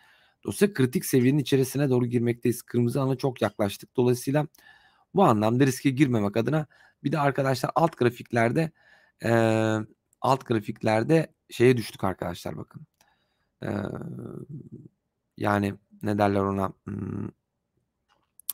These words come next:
Beşinci tepe oldu, A B C düzeltmesine düştük. Dolayısıyla ya kritik seviyeler oluştu. Abi beşinci tepe genişleyemez mi? Genişleyebilir. Ama arkadaşlar bakın önümüzde kırmızı alan var.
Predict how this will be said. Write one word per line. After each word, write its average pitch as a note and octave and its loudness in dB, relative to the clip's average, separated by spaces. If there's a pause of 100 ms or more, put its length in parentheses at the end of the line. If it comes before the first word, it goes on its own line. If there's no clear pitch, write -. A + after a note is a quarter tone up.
(640)
Beşinci C3+ 2
tepe C3+ 2
oldu, B2 6
A C3 2
B B2 4
C B2+ 4
düzeltmesine A#2 0
düştük. - -12
Dolayısıyla B2 0 (500)
ya - -6
kritik - 2
seviyeler D3 6
oluştu. A2 0
Abi G#2+ 0
beşinci D3+ -2
tepe E3 2
genişleyemez D3+ 2
mi? C3+ -4
Genişleyebilir. B2+ 0
Ama C#3+ 0
arkadaşlar C3+ 0
bakın C3+ -4
önümüzde C3 -2
kırmızı C3 0
alan A2+ 4
var. E2+ -4